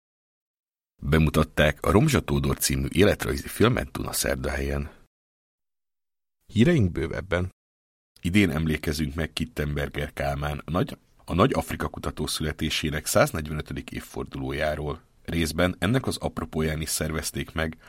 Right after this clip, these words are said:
a Városnéző sétát szülővárosában, Léván. A március hetedikei Kittenberger Kálmán nyomában című tematikus sétán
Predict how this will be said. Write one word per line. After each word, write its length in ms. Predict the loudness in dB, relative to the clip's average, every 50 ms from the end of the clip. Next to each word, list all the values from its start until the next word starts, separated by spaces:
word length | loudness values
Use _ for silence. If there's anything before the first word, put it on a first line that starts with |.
| -20 -14 -10
a 100 | -4 2
Városnéző 640 | 4 6 6 6 4 0 -2 -4 -6 -6 -6 -6
sétát 460 | -6 -6 -2 -2 -2 -2 -2 -4 -4 -4
szülővárosában, 920 | -2 0 0 0 2 0 0 -2 -2 -4 -6 -4 -4 -4 -4 -4 -8 -10 -10 -14 _ -14
Léván. 560 | -12 -10 -10 -8 -6 -4 -4 -4 -4 -6 -8 _ -8
A 80 | 0
március 460 | 2 2 2 2 2 0 0 0 0 0
hetedikei 520 | -2 -2 -2 -2 -4 -2 -2 -2 -2 -2
Kittenberger 720 | -4 -8 -18 _ -4 -2 -2 0 0 -2 -2 -2 -4 -4
Kálmán 360 | -2 0 0 0 0 -2 -2 -2
nyomában 480 | -2 -2 0 0 0 0 -2 -4 -6
című 240 | -4 -6 -6 -6 -6
tematikus 580 | -4 -4 -4 -4 -4 -6 -8 -12 -10 -6 -4 -4
sétán 600 | -2 -2 -2 -4 -4 -4 -2 -2 -2 -4 -6